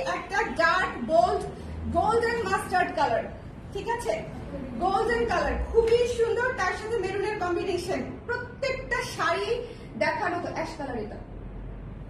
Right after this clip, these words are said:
প্রত্যেকটা শাড়ি দেখার মতো সুন্দর, ঠিক আছে? এটা হচ্ছে একদম সুন্দর গোল্ডেন কালার, তার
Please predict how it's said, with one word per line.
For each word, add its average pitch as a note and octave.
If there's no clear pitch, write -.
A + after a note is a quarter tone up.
প্রত্যেকটা B4
শাড়ি A4+
দেখার G4
মতো G4
সুন্দর, D#4
ঠিক F#4+
আছে? A4
এটা F4+
হচ্ছে A#4
একদম F#4+
সুন্দর A#4+
গোল্ডেন G4+
কালার, F4
তার F4+